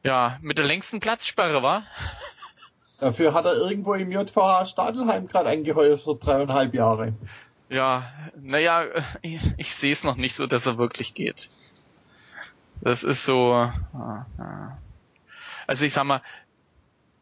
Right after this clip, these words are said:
Speaker 1: wenn man das verfolgt hat, äh, dreieinhalb Millionen hat er zugegeben,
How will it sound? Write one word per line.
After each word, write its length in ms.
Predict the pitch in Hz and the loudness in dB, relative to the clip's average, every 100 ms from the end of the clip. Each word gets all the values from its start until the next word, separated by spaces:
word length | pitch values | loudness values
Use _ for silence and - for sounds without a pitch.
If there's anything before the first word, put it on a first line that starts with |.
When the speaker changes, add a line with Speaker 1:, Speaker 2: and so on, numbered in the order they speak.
| - | -20
Speaker 1:
wenn 840 | 135 - 151 127 - - - 156 | -20 -18 -20 -20 -20 -20 -4 -2
man 100 | 156 | 0
das 140 | 147 135 | 0 0
verfolgt 480 | 135 143 151 175 | 0 2 0 2
hat, 240 | 160 143 - | 0 0 -2
äh, 300 | 139 139 135 | 0 0 0
dreieinhalb 560 | - 127 143 147 147 | -2 0 0 0 -2
Millionen 420 | 151 139 139 147 139 | -2 0 2 0 0
hat 140 | 127 | -2
er 80 | 120 | -2
zugegeben, 880 | - 196 190 160 170 170 170 165 | -2 -2 -2 0 2 2 0 -2